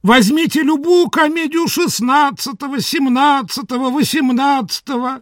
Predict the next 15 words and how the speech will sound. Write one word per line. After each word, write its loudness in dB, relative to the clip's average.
да 0
и 6
девятнадцатого 2
веков, -4
и 6
вы 2
почти 0
всегда 2
обнаружите 4
в -2
этой 0
комедии 2
историю 2
молодых 4
влюбленных, 2